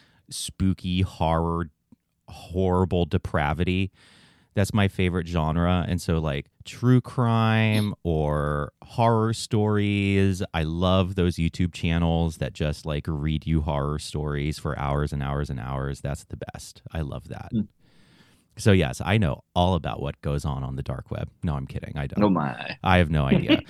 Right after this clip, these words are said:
Speaker 2: <laughs>
Speaker 1: Um, all right. Well, <clears throat> so, um, if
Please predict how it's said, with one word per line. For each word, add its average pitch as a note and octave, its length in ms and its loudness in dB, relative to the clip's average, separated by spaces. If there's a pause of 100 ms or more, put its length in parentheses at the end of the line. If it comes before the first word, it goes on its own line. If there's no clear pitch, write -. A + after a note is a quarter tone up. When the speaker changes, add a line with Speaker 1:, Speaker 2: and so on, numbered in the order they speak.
(200)
Speaker 2:
<laughs> - 280 -12
Speaker 1:
Um, F#2 480 0 (1200)
all C#3 140 10
right. D#2 280 2 (200)
Well, B2+ 500 8 (160)
<clears throat> E3+ 460 12
so, C3 600 8 (1800)
um, A#2 640 6 (1900)
if G#3 260 10